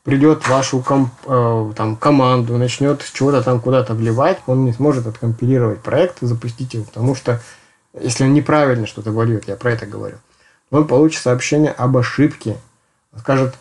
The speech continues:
«Нельзя сделать, потому что зацикливание». Все на самом деле гораздо проще будет, если у вас будут какие-то договоренности.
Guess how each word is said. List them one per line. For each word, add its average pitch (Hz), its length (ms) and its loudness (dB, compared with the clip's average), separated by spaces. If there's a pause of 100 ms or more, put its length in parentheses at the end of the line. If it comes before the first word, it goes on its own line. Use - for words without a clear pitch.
(600)
«Нельзя 147 800 4
сделать, 135 580 2
потому 131 220 0
что 127 160 0
зацикливание». 120 800 -2 (480)
Все 175 640 4
на 143 140 0
самом 147 320 2
деле 143 260 4
гораздо 131 640 2 (200)
проще 156 440 2
будет, 127 420 0
если 139 380 2
у 123 80 4
вас 127 220 2
будут 120 340 -2
какие-то 120 460 -6
договоренности. 120 800 -2